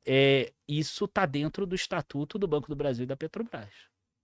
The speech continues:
Então, o governo, ele não tá fazendo errado, entre aspas. Porque a regra da empresa é o Estatuto da Empresa. E no Estatuto da Empresa tá lá dizendo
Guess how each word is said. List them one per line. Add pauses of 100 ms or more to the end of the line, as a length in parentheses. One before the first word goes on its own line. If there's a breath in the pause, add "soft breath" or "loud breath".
(360 soft breath)
Então,
o
governo,
ele
não
tá
fazendo
errado, (460)
entre
aspas. (480 loud breath)
Porque (180 loud breath)
a
regra
da
empresa
é
o
Estatuto
da
Empresa.
E
no
Estatuto
da
Empresa
tá
lá
dizendo